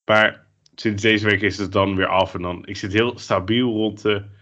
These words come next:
rond slash net boven de dertigduizend qua portfolio. En dat schommelt een beetje van achtentwintigduizend naar tweeëndertigduizend. Ik heb een tijdje niks bijgestort. Ik heb een tijdje ni-, een, een tijdje niks gekocht. Dus er verandert niet heel veel,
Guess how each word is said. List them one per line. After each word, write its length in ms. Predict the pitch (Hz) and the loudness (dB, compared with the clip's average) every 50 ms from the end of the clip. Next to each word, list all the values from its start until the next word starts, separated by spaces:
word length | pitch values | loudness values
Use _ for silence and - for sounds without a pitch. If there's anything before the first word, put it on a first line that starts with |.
| _ _ _ _ _ _ _ _ _ _ _ _ | _ _ _ _ _ _ _ _ _ _ _ _
rond 420 | _ 101 101 113 123 139 143 139 143 | _ 0 2 4 4 4 2 0 -4
slash 600 | - - - 117 113 113 110 - - - - - | -6 -4 2 4 4 4 4 2 -2 -6 -8 -8
net 300 | - 117 113 113 117 117 | -6 0 2 2 2 4
boven 300 | 110 117 107 110 104 104 | 4 4 4 4 4 4
de 140 | 104 104 101 | 4 4 4
dertigduizend 760 | 95 107 98 98 101 - 92 95 87 82 80 80 87 80 78 | 4 2 0 0 -2 -6 -4 -2 -2 -2 -4 -6 -8 -12 -8
qua 160 | - - 87 | -4 -4 -4
portfolio. 640 | 82 - 92 82 - - 85 78 80 80 78 76 78 78 - _ _ _ _ _ _ _ _ _ _ _ _ _ | -4 -6 -8 -10 -8 -8 -6 -6 -4 -4 -6 -6 -10 -14 -18 _ _ _ _ _ _ _ _ _ _ _ _ _
En 160 | - 101 92 | -6 -6 -4
dat 140 | 90 92 90 | -4 -4 -4
schommelt 260 | - - 107 101 92 | -4 -2 -2 -2 -2
een 80 | 101 95 | 0 0
beetje 260 | 95 95 95 92 104 | 0 0 0 0 -2
van 40 | 101 | -2
achtentwintigduizend 680 | 98 110 110 - - 113 104 101 101 101 95 98 98 95 | 0 -2 -2 0 -4 -4 -4 -2 0 0 0 0 -2 -4
naar 100 | 98 92 95 | -6 -8 -4
tweeëndertigduizend. 1080 | - 104 98 98 101 95 95 95 - - 101 92 90 92 87 90 95 92 92 92 _ _ _ _ _ _ _ _ _ _ _ _ | -2 -2 -2 -2 -2 -4 -6 -8 -6 -4 -2 0 0 0 -2 -4 -6 -6 -6 -8 _ _ _ _ _ _ _ _ _ _ _ _
Ik 60 | _ - | _ -6
heb 120 | 101 87 | -6 -6
een 100 | 95 92 | -4 -2
tijdje 320 | - 104 95 95 90 - | 0 0 0 0 -2 -4
niks 220 | 95 95 87 - - | -6 -6 -6 -6 -2
bijgestort. 560 | - 98 101 107 104 104 - - 107 101 95 | 0 0 2 2 0 -4 -6 -4 -4 -4 -4
Ik 60 | 95 | -4
heb 140 | - 92 82 | -8 -8 -8
een 60 | 85 | -4
tijdje 300 | 90 90 87 85 - 92 | -4 -4 -4 -4 -6 -8
ni-, 220 | 90 87 87 - - _ _ _ - - | -8 -8 -10 -12 -16 _ _ _ -20 -10
een, 280 | - 110 104 104 107 104 | -6 -6 -6 -6 -6 -8
een 100 | 104 110 | -8 -2
tijdje 300 | 95 104 98 98 92 - | 2 4 4 4 2 0
niks 200 | 98 95 90 - | -2 -4 -4 -4
gekocht. 460 | - 90 85 - 113 110 110 - - | -8 -8 0 2 2 2 0 -2 -2
Dus 360 | - 95 95 - - - _ _ _ | 0 0 0 0 -6 -12 _ _ _
er 140 | - 101 92 | -4 -4 -2
verandert 340 | 87 98 98 101 98 98 95 | 0 2 2 2 2 2 2
niet 160 | 95 95 - | 0 0 0
heel 200 | - 98 95 90 | 2 2 2 2
veel, 280 | - 90 80 78 87 | 0 -2 -6 -6 -8